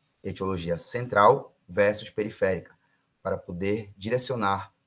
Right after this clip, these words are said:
tanto a condução imediata quanto o prognóstico e em que cenário ele vai, é,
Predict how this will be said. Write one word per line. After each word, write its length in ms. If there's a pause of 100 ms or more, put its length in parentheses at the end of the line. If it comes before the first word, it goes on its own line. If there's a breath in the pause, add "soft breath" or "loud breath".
tanto 360
a 60
condução 680
imediata 720 (380 soft breath)
quanto 460
o 80
prognóstico 880
e 260
em 40
que 140
cenário 500
ele 120
vai, 360 (320 soft breath)
é, 500